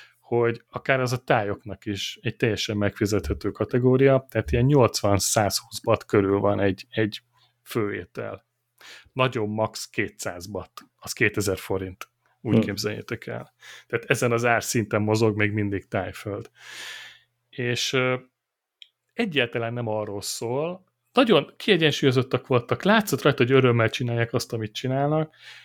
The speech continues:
Speaker 1: és hogy tényleg nem arról szól, hogy most megszedjék magukat itt a turista szezon, reggeltől estig nyitva legyenek, alkalmazottakat vegyenek föl, hanem egyszerűen csak boldogok abba,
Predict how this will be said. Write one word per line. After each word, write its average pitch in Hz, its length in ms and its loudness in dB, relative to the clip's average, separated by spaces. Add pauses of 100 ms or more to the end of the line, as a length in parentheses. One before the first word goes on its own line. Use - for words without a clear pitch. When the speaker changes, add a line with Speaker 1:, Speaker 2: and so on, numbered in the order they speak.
(280)
Speaker 1:
és 127 280 2
hogy - 100 0
tényleg 165 260 4
nem 120 140 4
arról 113 280 4
szól, 110 300 -2
hogy 107 120 0
most 107 180 -4
megszedjék 117 480 -2
magukat 104 400 -6
itt - 140 -6
a - 160 -12
turista 127 500 -4
szezon, 104 580 -6 (320)
reggeltől 113 540 0
estig 104 280 -4
nyitva 131 300 -4
legyenek, 107 480 -2
alkalmazottakat 113 880 2
vegyenek 110 420 0
föl, 110 440 2 (360)
hanem 143 220 4
egyszerűen 127 420 2
csak - 340 -4 (720)
boldogok 123 580 0
abba, 156 640 2